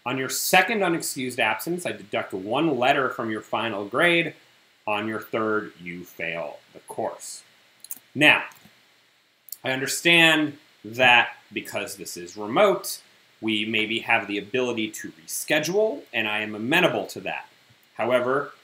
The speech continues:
there are two sections worth of students that all have their own schedule.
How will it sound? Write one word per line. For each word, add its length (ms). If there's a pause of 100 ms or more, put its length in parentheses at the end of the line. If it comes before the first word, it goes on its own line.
(120)
there 440
are 480 (100)
two 300
sections 540
worth 240
of 120
students 560
that 260
all 300
have 260
their 220
own 440 (100)
schedule. 720